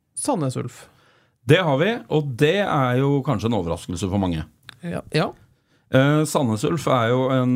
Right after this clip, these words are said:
Speaker 2: eh, stor by, kommer fra, eh, en av Norges tettest befolkede områder, eh, og skal i utgangspunktet ikke ha noe nederst på en sånn liste å gjøre. Der vet vi, eller visste vi ganske tidlig at det blir trenerskifte. Bjarne Berntsen gir seg. Inn kommer,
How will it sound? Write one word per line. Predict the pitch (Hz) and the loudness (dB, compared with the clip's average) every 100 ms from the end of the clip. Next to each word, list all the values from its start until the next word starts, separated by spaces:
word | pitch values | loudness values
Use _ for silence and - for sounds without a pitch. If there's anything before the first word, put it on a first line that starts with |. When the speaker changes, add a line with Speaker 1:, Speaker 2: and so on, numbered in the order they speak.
| 127 | 0
Speaker 2:
eh, | 127 123 | 0 -2
stor | - 101 92 95 - 113 | -4 -2 0 -2 -4 -2
by, | 120 147 - | 0 0 -4
kommer | 123 123 113 | -4 -2 -2
fra, | - 120 110 110 107 104 101 110 110 87 - | -2 -2 -2 -2 -2 -2 -2 -4 -4 -8 -6
eh, | 98 | -4
en | 87 95 | -4 -2
av | 98 | -2
Norges | 92 85 92 - - - | -4 -4 -6 -6 -12 -8
tettest | - 98 - 90 - | -6 -6 -6 -8 -6
befolkede | 90 92 82 - 92 92 - | -6 -4 -6 -6 -6 -4 -4
områder, | 95 82 82 78 82 80 - - | -4 -4 -4 -4 -4 -6 -10 -10
eh, | 101 98 98 95 92 _ _ _ - | -6 -4 -4 -6 -8 _ _ _ -6
og | 110 | -4
skal | - 95 95 120 | -2 -2 -2 -2
i | |
utgangspunktet | - - 82 104 98 | -4 -8 -10 -8 -6
ikke | 95 98 | -4 -4
ha | 90 | -2
noe | 92 | -2
nederst | 95 85 85 - | -2 -4 -6 -6
på | 101 | -4
en | 95 | -4
sånn | 92 95 | -2 -4
liste | 92 - | -4 -6
å | 92 | -4
gjøre. | 90 78 - _ _ _ _ - - _ _ - | -2 -6 -10 _ _ _ _ -20 -20 _ _ 2
Der | 135 | 2
vet | 143 113 - - | 4 0 -4 -4
vi, | 123 127 | 0 2
eller | 127 127 123 123 127 131 | 2 2 2 0 0 -2
visste | - | 0
vi | 117 | 0
ganske | 110 113 | 0 -2
tidlig | 110 110 90 - | -2 -2 -2 -4
at | |
det | 120 | -2
blir | 113 113 | -2 -2
trenerskifte. | 107 82 92 - - 143 | -4 -2 -4 -2 0 0
Bjarne | 98 98 | 0 -2
Berntsen | 87 87 101 | -4 -4 -4
gir | 92 - | -4 -2
seg. | 117 135 | -4 -2
Inn | - 98 | -4 -4
kommer, | - 90 92 98 | -4 -4 -2 -2